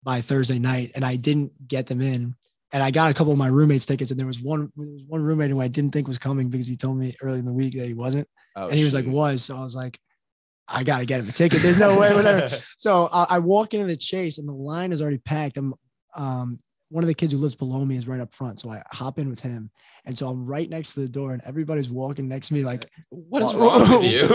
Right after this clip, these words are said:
Speaker 1: what are you? You can't get into the game?" <laughs> And they're denying you at the door. But, uh, yeah, so I waited in line and got him a ticket. Everyone was like, "What?" Everyone was very confused. Everyone was like,
Speaker 2: Yeah.
Speaker 1: "What are you doing?"
Speaker 2: <laughs> Everyone's like,
Speaker 1: <laughs> But
Speaker 2: "What's going on, man?"
Speaker 1: nah, it was definitely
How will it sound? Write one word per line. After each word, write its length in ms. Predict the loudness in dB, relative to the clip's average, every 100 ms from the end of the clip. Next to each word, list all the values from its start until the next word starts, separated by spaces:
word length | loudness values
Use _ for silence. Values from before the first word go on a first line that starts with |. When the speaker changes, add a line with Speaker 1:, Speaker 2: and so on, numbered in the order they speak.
| 4 6
Speaker 1:
what 100 | 8
are 40 |
you? 200 | 8 6
You 120 | 2
can't 200 | 4 4
get 120 | 6
into 120 | 4 4
the 100 | 4
game?" 340 | 6 4 4
<laughs> 0 |
And 360 | 4 4 4 2
they're 380 | 0 -2 -6 -4
denying 420 | -2 0 -2 -2
you 80 | -6
at 80 | -6
the 80 |
door. 320 | -10 -10 -10 -16 _ _ _ _ -2
But, 180 | 0 2
uh, 280 | 2 -2 -2
yeah, 220 | 0 -2
so 120 | -2
I 100 | -2
waited 300 | -2 -2 -2
in 120 | -4 -6
line 200 | -4 -2
and 160 | -2 0
got 220 | -2 -2
him 60 | -6
a 40 |
ticket. 380 | -4 -2 -2 -4
Everyone 240 | -4 -4
was 140 | -6 -8
like, 100 | -10 -14
"What?" 160 | -14 -12 -12 -10
Everyone 160 | -2 -2
was 120 | 0
very 280 | 2 2 2
confused. 380 | -4 -6 -6 -6
Everyone 180 | -6 -8
was 20 | -6
like, 80 | -6
Speaker 2:
Yeah. 40 |
Speaker 1:
"What 120 | -6
are 20 | -4
you 80 | -2
doing?" 280 | -2 -2 -6
Speaker 2:
<laughs> 40 |
Everyone's 560 | -4 -6 -2 -2 -2 -4
like, 120 | -6
Speaker 1:
<laughs> 40 |
But 20 | -6
Speaker 2:
"What's 300 | -8 -10 -8
going 240 | -8 -8 -12 -12
on, 140 | -12
man?" 140 | -10
Speaker 1:
nah, 120 | -4 0
it 80 |
was 140 | 2 2
definitely 420 | 0 0 -4 -4